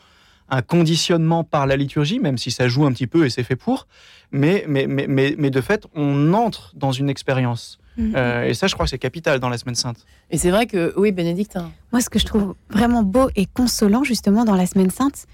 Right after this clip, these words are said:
Speaker 2: c'est qu'on ne surfe pas sur le drame de la souffrance et de la mort, on l'affronte. Donc justement, c'est tout sauf une sorte de joie de guimauve pour
Speaker 3: On est
Speaker 2: nous.
Speaker 3: d'accord.
Speaker 2: On affronte, on descend dans cette souffrance et on aura au cœur, j'imagine, à cette Semaine Sainte, toutes les victimes dont on nous, dont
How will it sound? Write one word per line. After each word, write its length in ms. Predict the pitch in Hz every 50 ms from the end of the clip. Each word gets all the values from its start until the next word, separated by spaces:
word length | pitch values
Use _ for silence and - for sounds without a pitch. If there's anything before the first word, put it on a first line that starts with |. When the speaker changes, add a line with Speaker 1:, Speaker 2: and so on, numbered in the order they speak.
| - - _ _ -
Speaker 2:
c'est 180 | - - - 208
qu'on 360 | - - 214 214 - - 202
ne 100 | 208 196
surfe 480 | 185 - - - 285 277 - - - 220
pas 220 | - - 254 269
sur 200 | 254 - - 208
le 120 | 190 185 180
drame 320 | 185 202 202 220 233 233
de 80 | 202 196
la 140 | 185 185
souffrance 460 | 175 - - 190 - - 226 226 - -
et 40 |
de 80 | 180 170
la 100 | 180 190
mort, 240 | 214 233 220 202 190
on 80 | 196
l'affronte. 640 | 185 185 202 233 - - - 214 202 - - - - _ _ _ _ _ _ -
Donc 100 | 208 190
justement, 380 | 185 208 - - 233 247 269
c'est 160 | 247 - 220
tout 140 | 214 - 277 269
sauf 240 | - 233 202 -
une 80 | 208 202
sorte 200 | 190 220 208 196
de 140 | 190 202 196
joie 240 | 190 202 220 226 233
de 80 | 208
guimauve 640 | 196 196 202 202 202 208 226 240 247 233 202 196 185 175
pour 160 | - - 180
Speaker 3:
On 100 | 202 196
est 60 | 196
Speaker 2:
nous. 60 | 196
Speaker 3:
d'accord. 460 | 196 - - - - 165 156 151 156 - -
Speaker 2:
On 100 | 202 208
affronte, 480 | 214 208 302 - - - 320 302 - -
on 100 | 214 202
descend 380 | 196 233 233 - - 269 269
dans 120 | 240 214 208
cette 220 | - - 208 - -
souffrance 500 | - 202 - - - 294 311 302 - - -
et 180 | 208 202 196 - - _ _ _ _ -
on 120 | 214 214 214
aura 260 | 202 208 208 196 196
au 40 | 190
cœur, 220 | - 240 254 254
j'imagine, 420 | 226 214 196 190 190 190 214 220
à 60 | 208 185
cette 200 | - 202 - -
Semaine 220 | - 190 185 180
Sainte, 380 | - - - 226 233 226 - 214 185
toutes 200 | - - 214 -
les 60 | 214 202
victimes 440 | 180 214 202 - - - 233 226 220
dont 120 | 208 202 - -
on 80 | 202
nous, 220 | 196 190 196 190 - -
dont 140 | 196 196